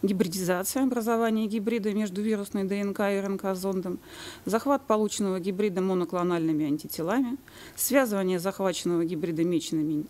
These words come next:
антителами и измерение химолюсценции. Типичный пример, как я уже говорила, Daigen гибрид системы. Эта система позволяет выполнять качественное определение наличия В П Ч, В К Р в материале,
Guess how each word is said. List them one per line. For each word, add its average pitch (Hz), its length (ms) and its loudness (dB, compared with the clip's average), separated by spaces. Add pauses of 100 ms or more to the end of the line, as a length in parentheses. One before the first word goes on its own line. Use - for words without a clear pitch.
антителами 185 880 0
и 294 260 2
измерение 196 540 0
химолюсценции. 180 840 -4 (580)
Типичный 247 460 2
пример, 220 380 2
как 220 200 -6
я 190 160 2
уже 170 160 -4
говорила, 180 480 0
Daigen 196 420 0
гибрид 165 300 -2
системы. - 480 -6 (640)
Эта 247 180 2
система 277 440 2
позволяет 226 600 2
выполнять 208 540 0
качественное - 600 0
определение 220 560 0
наличия 196 440 -2
В 175 100 -4
П 190 140 -4
Ч, 190 260 0
В 185 120 -4
К - 100 -6
Р 196 160 0
в 180 80 -8
материале, 185 560 -2